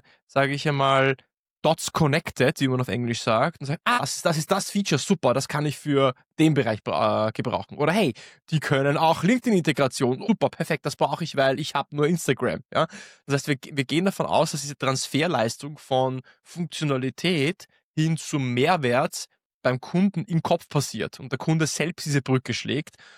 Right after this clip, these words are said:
und dass sich das Feature quasi <laughs> mehr oder weniger von selbst verkauft. Aber es verkauft sich eben nicht von selbst, sondern du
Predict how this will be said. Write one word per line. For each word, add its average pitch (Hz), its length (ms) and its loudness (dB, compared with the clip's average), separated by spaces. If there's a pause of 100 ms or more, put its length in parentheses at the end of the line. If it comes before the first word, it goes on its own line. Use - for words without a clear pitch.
und 139 220 -2
dass 131 140 2
sich 170 120 0
das - 160 -4
Feature 151 520 2
quasi 139 540 2
<laughs> 135 120 -2
mehr 175 100 4
oder 160 140 4
weniger 147 340 0
von 143 160 -6
selbst - 240 0
verkauft. - 480 -2 (560)
Aber 143 180 2
es 147 120 0
verkauft 170 480 0
sich 156 180 -2
eben 127 280 -2
nicht 127 180 -4
von 117 160 -6
selbst, 135 380 -2
sondern 151 340 2 (720)
du 233 280 8